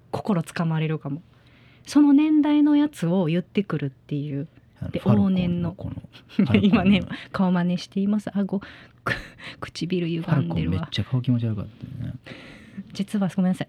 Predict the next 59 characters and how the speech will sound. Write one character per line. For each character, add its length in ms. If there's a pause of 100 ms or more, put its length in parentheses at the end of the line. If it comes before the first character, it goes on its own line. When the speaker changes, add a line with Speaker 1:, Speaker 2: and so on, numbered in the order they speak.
Speaker 1:
私 220
も 160 (320)
ち 100
ゃ 60
ん 40
と 140
見 140
た 120
こ 120
と 140
な 160
い 40
ん 100
で 100
す。 300
Speaker 2:
全 200
然 140
見 60
て 120
な 60
い 20
よ。 60 (540)
Speaker 1:
有 160
名 160
ど 120
こ 140
ろ 80
見 120
た 100
こ 120
と 100
あ 60
ん 60
ま 80
り 120
な 80
い。 80
タ 120
イ 40
タ 80
ニ 80
ッ 40
ク 60
見 60
た 80
よ。 80
タ 140
イ 20
タ 80
ニ 80
ッ 40
ク 60
見 60
た。 220
う 40
ん。 140 (1200)
Speaker 2:
じ 140
ゃ 40
あ、 40